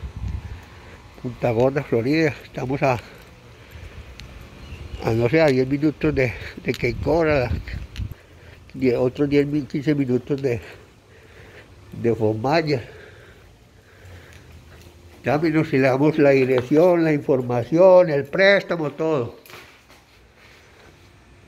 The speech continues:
Que todo el mundo dice que por qué no doy la dirección. Bueno, llámenos y nosotros le ayudamos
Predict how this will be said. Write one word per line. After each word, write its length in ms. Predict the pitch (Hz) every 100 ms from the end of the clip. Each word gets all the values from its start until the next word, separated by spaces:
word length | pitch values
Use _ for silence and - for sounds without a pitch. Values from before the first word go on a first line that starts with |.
| - -
Que 100 | 143
todo 200 | - 151
el 40 |
mundo 220 | 156 156
dice 160 | 151 165
que 100 | 147
por 160 | 131 123
qué 80 | -
no 100 | 160
doy 120 | 160
la 100 | 156
dirección. 540 | 151 127 127 160 156 160 - - - - - - _ _ _ _ _ _ _ _ _ _ _ _ _ - - - - - _ _ _ _ _ _ _ _ _ _ _ _ _ - - - - _ _
Bueno, 360 | 113 120 117 110 - - - - - 135
llámenos 420 | 156 156 127 113 - - - - _ - - - - - _ - 135
y 60 |
nosotros 500 | 127 117 127 131 143
le 60 | 135
ayudamos 600 | 131 120 117 135 143